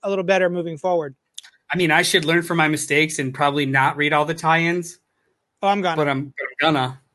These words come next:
Speaker 1: Especially
Speaker 2: Yeah.
Speaker 1: since we do spoiler alert.
Speaker 2: Oh, yeah. Well, I mean, yeah. But, uh, you know what, though? At, at least as of right now, they haven't, like,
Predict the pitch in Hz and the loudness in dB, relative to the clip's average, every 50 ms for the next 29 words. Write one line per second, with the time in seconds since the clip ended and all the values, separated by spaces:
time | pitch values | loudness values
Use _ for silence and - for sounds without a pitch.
0 | _ _ 240 226 - 294 294 294 - - 165 151 147 240 202 233 214 226 226 196 | _ _ -2 0 4 4 4 4 6 6 6 6 4 2 0 -2 -2 0 -2 0
1 | - - 254 247 226 190 170 160 156 147 147 - _ _ _ _ _ _ _ _ | 2 4 4 6 6 4 0 0 -2 -4 -8 -10 _ _ _ _ _ _ _ _
2 | _ _ _ _ - 226 214 208 202 214 196 160 143 160 185 190 180 165 175 180 | _ _ _ _ 2 4 6 8 8 8 8 6 6 4 4 4 4 4 4 2
3 | 165 156 151 170 175 160 165 143 120 107 98 87 - _ _ _ _ _ _ _ | 0 -2 -2 -4 -4 0 0 0 0 -2 -6 -12 -20 _ _ _ _ _ _ _
4 | _ _ _ _ _ - 220 214 175 180 202 185 208 220 220 226 233 233 226 233 | _ _ _ _ _ 4 4 4 6 4 2 0 2 2 4 4 4 2 2 0
5 | 233 233 226 170 196 208 - 180 175 170 190 240 233 220 - - - 175 180 175 | 0 0 0 -2 -6 -6 -6 -4 -4 -4 -4 -6 -6 -6 -8 -6 -2 -2 0 0
6 | 190 180 165 175 170 170 156 151 147 147 143 147 143 151 147 151 196 - 147 143 | 0 0 2 2 2 2 2 2 2 2 2 0 0 0 0 0 -4 -4 -4 -4
7 | 143 135 135 - | -4 -4 -6 -14